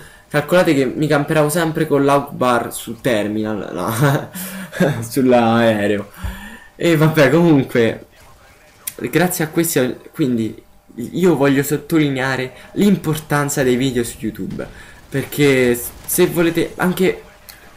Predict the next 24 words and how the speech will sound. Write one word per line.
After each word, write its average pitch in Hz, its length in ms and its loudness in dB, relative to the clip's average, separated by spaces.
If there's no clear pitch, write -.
vi 160 220 0
aiutano 220 420 4
a 180 40 0
divertirvi, 160 720 -2
a 147 40 2
migliorare 160 460 0
su - 180 -8
Call 139 160 -4
of 117 100 -8
Duty, 120 260 -2
e 139 60 0
se 165 180 -4
voi 185 260 0
vi, 147 280 -6
vi 139 160 -4
migliorate 139 320 0
a 131 60 -4
Call 135 160 -2
of 120 100 -4
Duty 135 340 -2
vi 185 180 -2
divertite 185 540 2
di 143 120 -6
più. 107 220 -6